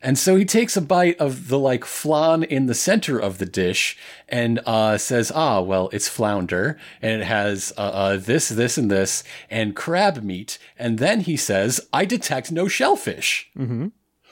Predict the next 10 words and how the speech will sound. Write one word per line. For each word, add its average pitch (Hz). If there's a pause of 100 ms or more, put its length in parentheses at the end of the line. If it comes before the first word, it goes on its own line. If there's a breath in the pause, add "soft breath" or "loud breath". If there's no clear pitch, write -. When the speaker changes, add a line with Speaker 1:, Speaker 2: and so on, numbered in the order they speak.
(140 soft breath)
Speaker 1:
What 269
the 320
fuck -
is 440
happening? 494
<laughs> -
Crab 302
is 415
a 440
shellfish. -